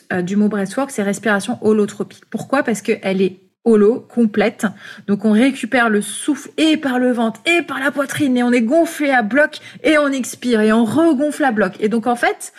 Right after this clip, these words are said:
cette respiration, donc, holotropique, elle est connue par, euh, ses effets puissants sur le corps. Et donc, c'est une respiration qui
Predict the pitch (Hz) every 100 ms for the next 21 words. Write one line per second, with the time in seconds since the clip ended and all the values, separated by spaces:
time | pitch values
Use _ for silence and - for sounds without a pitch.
0 | - - 226 214 254 262 330 294 277 -
1 | 277 247 185 165 - 240 226 214 - 196
2 | - 339 349 - - 214 214 208 277 262
3 | 247 240 311 - - - 262 277 277 -
4 | 185 180 175 180 - 220 240 208 226 220
5 | 277 - - 233 - 214 208 185 175 165
6 | 175 - - _ _ _ - 247 220 339
7 | 339 247 - - 226 214 226 320 - 349
8 | 294 214 208 220 233 302 _ _ _ _
9 | _ - - 277